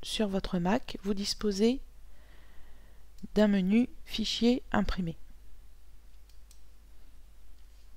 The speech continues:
Dans ce menu se trouve un bouton P D F. Donc que ce soit, là je suis dans Safari,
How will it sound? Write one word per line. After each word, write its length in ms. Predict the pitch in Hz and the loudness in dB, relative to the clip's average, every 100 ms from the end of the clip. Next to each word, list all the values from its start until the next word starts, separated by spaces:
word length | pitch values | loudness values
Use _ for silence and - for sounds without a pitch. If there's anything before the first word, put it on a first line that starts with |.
| - - - - - - | -12 -12 -12 -12 -10 4
Dans 220 | 208 277 | 6 6
ce 120 | - | 6
menu 340 | 254 240 226 269 | 6 8 8 6
se 120 | 233 | 2
trouve 300 | - 240 233 | 2 4 4
un 80 | 190 | 4
bouton 280 | 190 247 | 2 0
P 200 | 254 233 | 4 4
D 180 | 190 170 | 6 4
F. 180 | - - | 2 -2
Donc 200 | 180 - | -2 2
que 100 | 233 | 0
ce 160 | - 247 | 0 0
soit, 320 | - 226 214 | 4 6 6
là 140 | 208 208 | 6 4
je 60 | |
suis 100 | - | 4
dans 100 | 165 | 0
Safari, 500 | 156 170 160 165 226 | 0 0 0 0 0